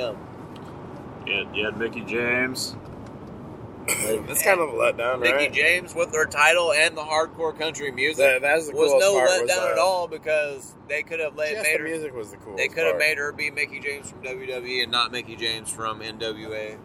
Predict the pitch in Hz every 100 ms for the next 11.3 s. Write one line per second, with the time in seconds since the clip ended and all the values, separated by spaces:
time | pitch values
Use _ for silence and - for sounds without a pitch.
0 | 98 104 101 - 113 107 107 107 104 107
1 | 104 110 107 107 104 104 107 101 90 95
2 | 107 113 110 113 107 113 113 117 117 113
3 | 104 110 113 110 107 107 - 113 113 95
4 | 101 107 107 107 104 104 101 107 101 98
5 | 98 98 98 98 95 95 101 98 98 87
6 | - 95 87 - - - - 98 104 107
7 | 104 98 - 104 101 92 87 82 - -
8 | - - - - - - - 151 143 135
9 | 127 107 117 131 143 120 123 117 - 123
10 | 101 90 - - - - - 113 117 -
11 | 110 110 107